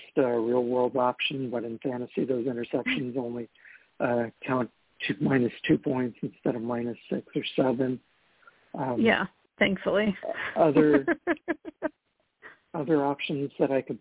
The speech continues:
Speaker 1: see rolling with if, uh, he's not available would be Kenny Pickett with Pittsburgh and Tyrod Taylor with the Giants. Um, some other options that I'm not, don't like the matchups as well this week would be Derek Carr with New Orleans,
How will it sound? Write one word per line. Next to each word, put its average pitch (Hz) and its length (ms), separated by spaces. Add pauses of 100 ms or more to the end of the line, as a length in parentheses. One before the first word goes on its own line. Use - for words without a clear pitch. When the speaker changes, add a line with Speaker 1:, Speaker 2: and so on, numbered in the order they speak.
(100)
Speaker 1:
see 147 100
rolling 131 440
with 131 180 (100)
if, 131 160 (100)
uh, 131 120
he's 123 260
not 131 180
available 127 600
would 117 160
be 127 200
Kenny 127 300
Pickett 143 320
with 143 180
Pittsburgh 135 580 (480)
and 127 180
Tyrod 127 400
Taylor 127 420
with 120 220 (140)
the 120 300 (160)
Giants. 139 500 (760)
Um, 123 380 (100)
some 131 100
other 131 340 (360)
options 139 500
that 156 100
I'm 123 160
not, 127 280 (360)
don't 151 180
like 135 180
the 147 80
matchups 123 560
as 135 280
well 131 320
this 123 180 (140)
week 131 320
would 135 160
be 143 120
Derek 123 360
Carr 135 240
with 120 120
New 139 100
Orleans, 127 480